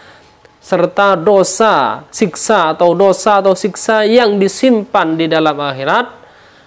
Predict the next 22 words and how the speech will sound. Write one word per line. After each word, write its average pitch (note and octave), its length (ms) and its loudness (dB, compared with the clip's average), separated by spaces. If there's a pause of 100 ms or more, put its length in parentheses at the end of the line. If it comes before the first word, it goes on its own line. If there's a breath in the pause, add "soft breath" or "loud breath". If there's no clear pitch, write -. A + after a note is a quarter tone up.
(120)
minal D#3+ 400 0
bawyi G#3 560 0 (240)
wa D#3 320 0
qati'atir D#3 880 -2
rahmi, C#3+ 480 -4 (800 soft breath)
daripada D3+ 960 -2
lacut. F3 560 2 (1400)
Lacut C#3+ 480 -6 (160)
itu D3 160 -12
apa, D3 320 -6
ya? A2 180 -10 (260)
Al-bawyu D3 640 -4
itu D3+ 160 -8
lacut, C#3 640 -4
lacut C#3+ 400 -8
itu E3 160 -10
adalah D3 400 -6
mengambil D3 560 -6
haknya C#3+ 400 -8
orang C3 320 -6
lain. B2+ 400 -4 (1400 soft breath)
Wa F3 160 2